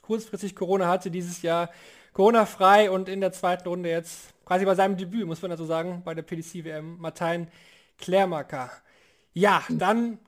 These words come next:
ging es weiter mit dem deutschen Duell, auf das wir uns alle so gefreut haben. Florian Hempel gegen Martin Schindler. Wir hatten es hier auch in den Vorgesprächen besprochen. Wir haben eigentlich alle gesagt, es wird ein enges Ding. Hempel,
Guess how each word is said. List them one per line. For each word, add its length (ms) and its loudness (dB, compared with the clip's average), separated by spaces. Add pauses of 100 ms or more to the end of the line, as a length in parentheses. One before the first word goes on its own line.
ging 160 -4
es 80 -8
weiter 300 -2
mit 160 -4
dem 160 0
deutschen 380 -2
Duell, 260 -4
auf 100 -10
das 220 -12
wir 80 -8
uns 120 -8
alle 200 -8
so 100 -6
gefreut 420 -6
haben. 220 -4
Florian 500 0
Hempel 380 -4
gegen 480 -8 (340)
Martin 720 -6
Schindler. 600 -2
Wir 100 0
hatten 160 -10
es 80 -16
hier 220 -4
auch 60 -6
in 100 -8
den 80 -8
Vorgesprächen 1600 -6
besprochen. 920 -4
Wir 80 -2
haben 100 0
eigentlich 320 -2
alle 180 -2
gesagt, 300 2
es 120 -8
wird 160 -2
ein 80 -6
enges 280 -2
Ding. 220 -2
Hempel, 640 -2